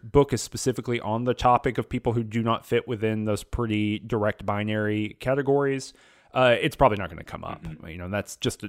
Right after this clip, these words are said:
Speaker 1: that's an artifact of the time, I think, more than, than anything to do with, uh, T L Taylor's personal political commitments. Um, so
Speaker 2: Yeah.
Speaker 1: I, I just wanted to mark that because one might hear all of this and think, "Well, what about everybody else?" And,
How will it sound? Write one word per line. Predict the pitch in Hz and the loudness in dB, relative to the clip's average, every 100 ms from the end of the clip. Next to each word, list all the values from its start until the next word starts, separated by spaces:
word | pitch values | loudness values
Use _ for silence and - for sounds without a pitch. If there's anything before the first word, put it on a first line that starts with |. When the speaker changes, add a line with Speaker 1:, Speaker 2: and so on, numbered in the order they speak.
| - | 2
Speaker 1:
that's | 160 - | 4 4
an | 143 | 4
artifact | 135 123 - 104 104 | 4 4 0 -2 -4
of | 90 | -12
the | |
time, | - 101 85 | -8 -8 -8
I | 82 | -10
think, | 85 78 | -12 -8
more | 87 85 | -8 -8
than, | 82 67 95 | -10 -12 -10
than | 92 87 | -8 -8
anything | 95 87 82 87 80 | -8 -10 -10 -12 -12
to | 87 | -12
do | 90 85 | -10 -8
with, | 82 - 82 | -10 -12 -12
uh, | 87 82 | -12 -10
T | - 101 | -8 -6
L | 85 | -6
Taylor's | - 85 85 80 - _ - | -8 -10 -10 -12 -16 _ 0
personal | 147 - 110 | 0 2 -2
political | - 110 90 90 | 0 -2 -2 -6
commitments. | - 87 - - - - _ _ _ _ 117 | -10 -12 -14 -16 -20 -20 _ _ _ _ -18
Um, | 110 69 87 80 69 - _ _ _ _ _ _ _ _ - | -14 -10 -10 -12 -16 -20 _ _ _ _ _ _ _ _ -10
so | 92 | -8
Speaker 2:
Yeah. | - - | -8 2
Speaker 1:
I, | 151 - 185 | 2 2 2
I | 190 | 4
just | 165 147 | 4 4
wanted | 139 | 2
to | 117 | 4
mark | 117 110 - | 2 2 0
that | 98 | -4
because | - 156 135 | 2 2 4
one | 175 160 | 4 6
might | 151 131 | 6 4
hear | 107 - 180 143 | 2 6 8 8
all | 120 | 8
of | 110 | 2
this | 113 | -2
and | 123 | -4
think, | 131 147 | -4 -2
"Well, | 220 262 262 | 4 8 8
what | 277 | 8
about | 277 269 | 6 4
everybody | 262 262 269 277 | 6 6 4 4
else?" | 127 - - - | 2 0 -10 -6
And, | 120 120 117 123 | -2 0 -2 -6